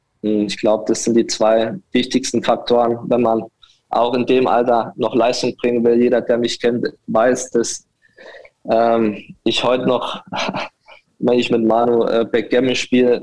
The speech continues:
das Ding gegen die Wand schmeiß am liebsten. <laughs> Äh, ist übrigens auch umgekehrt. Ähm,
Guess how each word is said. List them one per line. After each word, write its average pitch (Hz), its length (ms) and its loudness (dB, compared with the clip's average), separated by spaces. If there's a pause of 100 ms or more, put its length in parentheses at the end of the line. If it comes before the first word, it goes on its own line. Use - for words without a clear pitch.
das 117 200 -2
Ding 135 180 2
gegen 135 200 0
die 127 120 2
Wand 127 220 -2
schmeiß 127 340 0
am 127 140 0
liebsten. 127 500 -2
<laughs> - 40 -20 (500)
Äh, 113 520 2 (180)
ist 120 180 0
übrigens 127 460 2
auch 113 180 2
umgekehrt. 131 640 2 (120)
Ähm, 113 540 0